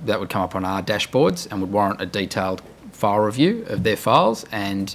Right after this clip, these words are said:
if, um, it was seen that they weren't, um, exercising their obligations appropriately, we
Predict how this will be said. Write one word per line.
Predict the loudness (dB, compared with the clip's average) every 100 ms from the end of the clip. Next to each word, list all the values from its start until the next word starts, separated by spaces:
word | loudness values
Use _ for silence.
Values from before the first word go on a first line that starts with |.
| -4
if, | -4 -4 -10 -12 -6
um, | -4 -4 -6 -10 -18 -20 -20 -20 -10
it | -6
was | -2
seen | 0 2 2
that | 2
they | 2 0
weren't, | 0 -2 -2 -6 -12 -20 -10
um, | -6 -4 -6 -10 -20 -8
exercising | -6 -4 -4 0 0 0 0 -2 -4 -12 -20 -20 -18 -12 -12 -14 -4
their | 0
obligations | 2 2 0 0 -2
appropriately, | -4 -2 0 0 2 2
we | 0 -4